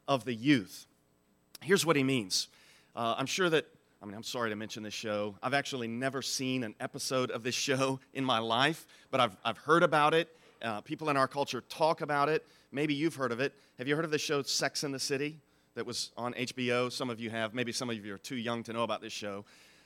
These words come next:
Uh, there's an article that a, that a female journalist wrote entitled, "How Sex and the City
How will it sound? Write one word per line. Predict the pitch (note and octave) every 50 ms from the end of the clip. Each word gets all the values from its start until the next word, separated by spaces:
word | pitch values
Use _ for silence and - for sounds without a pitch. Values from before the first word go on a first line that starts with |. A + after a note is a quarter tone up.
| _ _
Uh, | - A#2+ A#2 A#2
there's | C3+ C#3+ C#3 C#3
an | C#3+ C#3 -
article | C#3 E3+ G3 F#3 - - B2+ A#2 A2+ B2 B2+ -
that | B2 C3+ A#2+
a, | B2 A#2 - _ -
that | A#2+ B2 A#2+
a | A2
female | - - D#3 E3 F#3 F3+ E3
journalist | C3+ B2+ D3 D3+ D#3 D3 B2+ A#2 - - -
wrote | C3 C3+ C3+ A2 G#2 G#2+ - - - _ _ _ _ _ -
entitled, | B2+ B2 - - D3+ D#3 D3+ C#3+ B2 G#2 G2+ A2+ G#2+ G#2+ - _ _ _ _ _ _
"How | - C#3 D3+ D#3 E3 F3 E3
Sex | - - - - D#3+ D3+ D3 - - - - -
and | C3+ C3 A#2
the | B2
City | A#2 - - D#3 D3+ C3 A#2 G#2 G2 G2 G2 G2+